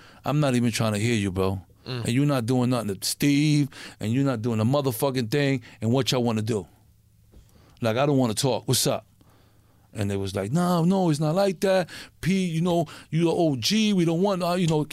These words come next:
Speaker 1: and Cuban was, like, stuck. He was like, "Damn, but I was looked up to you." And, and I was like, "My man, I don't give a fuck about none of that shit, bro. You don't got to look up to me."
Speaker 2: Mm.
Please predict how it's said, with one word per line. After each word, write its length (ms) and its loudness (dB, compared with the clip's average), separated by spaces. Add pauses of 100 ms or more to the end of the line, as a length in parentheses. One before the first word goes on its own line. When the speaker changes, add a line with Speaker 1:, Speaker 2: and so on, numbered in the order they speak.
(120)
Speaker 1:
and 140 -2
Cuban 260 2
was, 160 2
like, 180 0
stuck. 280 0
He 100 0
was 140 2
like, 160 0
"Damn, 300 -2
but 160 0
I 80 2
was 180 0
looked 220 -2
up 160 -2
to 120 -2
you." 240 2
And, 120 0 (420)
and 140 2
I 60 2
was 180 0
like, 140 2
"My 120 2
man, 160 0
I 80 2
don't 140 0
give 160 -2
a 40 -4
fuck 280 -2
about 200 0
none 140 2
of 80 0
that 140 2
shit, 260 0
bro. 160 2
You 120 2
don't 100 2
got 160 2
to 80 0
look 180 2
up 100 2
to 120 -2
me." 320 0 (560)
Speaker 2:
Mm. 160 -6